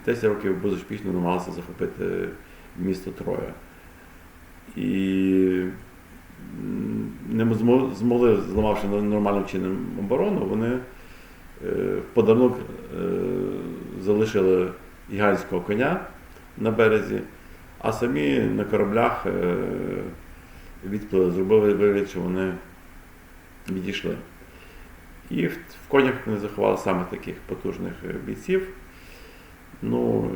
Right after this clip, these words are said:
і троянці взяли цей дар і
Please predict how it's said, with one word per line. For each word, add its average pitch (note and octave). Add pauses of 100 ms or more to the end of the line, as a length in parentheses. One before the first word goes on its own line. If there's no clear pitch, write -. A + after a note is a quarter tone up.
і G#2 (260)
троянці A2+ (920)
взяли G2+
цей G#2+
дар B2 (1200)
і F#2+